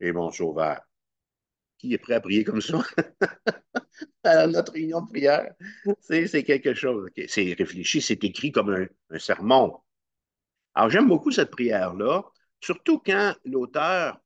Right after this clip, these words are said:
prie en disant, « Aucun esprit ne pouvait ou ne pourrait concevoir ni inventer l'Évangile. » C'est vrai. Golgotha, c'est une invention divine. Dieu est l'Évangile. Il est l'auteur. Golgotha,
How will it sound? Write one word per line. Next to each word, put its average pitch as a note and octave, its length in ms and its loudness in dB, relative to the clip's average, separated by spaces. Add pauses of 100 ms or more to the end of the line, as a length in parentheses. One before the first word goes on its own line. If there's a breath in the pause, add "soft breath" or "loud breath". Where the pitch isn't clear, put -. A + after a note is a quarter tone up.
(180)
prie B2+ 320 -4
en G#2+ 100 -2
disant, « A2 440 -4
Aucun F#3 360 0
esprit D#3+ 460 -6
ne B2+ 160 -2
pouvait D3 720 0 (400 soft breath)
ou A#2+ 80 0
ne A2+ 120 2
pourrait D#3+ 360 -4
concevoir A#2 800 -4
ni A2+ 340 -4
inventer G#2 720 -4 (240)
l'Évangile. » D#2+ 600 -4
C'est - 120 -2
vrai. - 300 -6 (580)
Golgotha, A2+ 760 2 (460)
c'est - 380 -6
une F2 160 -2
invention G2 500 2
divine. D2+ 400 -10 (1200)
Dieu A2+ 520 4
est A#2+ 100 4
l'Évangile. F#2 600 0
Il D#3 260 0
est E3 140 8
l'auteur. A2 680 4
Golgotha, D3 680 0